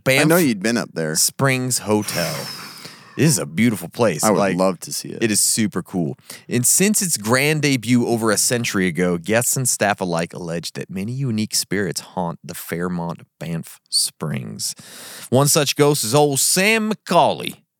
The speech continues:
Speaker 2: He's an elderly Scotsman. He served as the hotel's lead bellhop through the
Speaker 1: Nice.
Speaker 2: mid-twentieth century.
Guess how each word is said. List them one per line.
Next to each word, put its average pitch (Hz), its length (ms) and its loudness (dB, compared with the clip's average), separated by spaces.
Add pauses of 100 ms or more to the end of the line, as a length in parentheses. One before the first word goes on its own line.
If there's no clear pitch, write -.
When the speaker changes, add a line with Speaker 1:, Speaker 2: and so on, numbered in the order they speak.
(260)
Speaker 2:
He's 120 140 2
an 113 100 4
elderly 139 360 4
Scotsman. 123 640 2
He 117 120 0
served 131 380 2
as 101 100 0
the 98 80 0
hotel's 104 420 0
lead 95 320 -2
bellhop 90 540 0
through 147 280 4
the 113 80 4
Speaker 1:
Nice. - 420 2
Speaker 2:
mid-twentieth 104 300 2
century. 85 340 -4